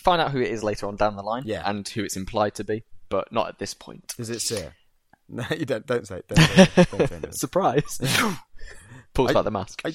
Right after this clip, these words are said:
Speaker 2: I think it is. It's, it's Sir. Um, right. Okay. So yeah, we find out that, um, the, these guys have a conversation. Hestia wants, goes on a date with, um, with Bel, and they get crepes, which I thought was fun.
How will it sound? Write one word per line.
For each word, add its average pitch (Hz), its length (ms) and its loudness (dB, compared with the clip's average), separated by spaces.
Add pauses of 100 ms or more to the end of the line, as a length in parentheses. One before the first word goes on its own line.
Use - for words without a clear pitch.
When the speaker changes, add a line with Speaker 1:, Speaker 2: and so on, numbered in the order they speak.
Speaker 2:
I 175 100 2
think 202 160 -4
it 220 80 2
is. - 380 0
It's, - 180 -10
it's - 380 -8
Sir. 120 180 -6 (420)
Um, 143 260 -2 (220)
right. - 300 2
Okay. 131 240 -2
So 143 140 -2
yeah, 143 160 4
we 135 120 0
find 180 320 0
out 151 280 4 (440)
that, 127 400 -2
um, 117 520 -2 (1500)
the, 165 180 0
these 165 220 -2
guys 160 200 2
have 147 120 -4
a 131 60 -12
conversation. 117 580 -4 (240)
Hestia 151 460 0
wants, 131 440 -4 (300)
goes 139 220 0
on 127 100 -4
a 113 60 -4
date 110 360 -4 (280)
with, 104 440 -10
um, 101 520 -6 (480)
with 110 180 -10
Bel, 113 320 -4 (380)
and 110 160 -6
they 110 100 -4
get 127 160 -2
crepes, - 440 -2
which 113 240 -6
I 120 80 -4
thought 131 140 -4
was 123 120 -8
fun. 139 240 -2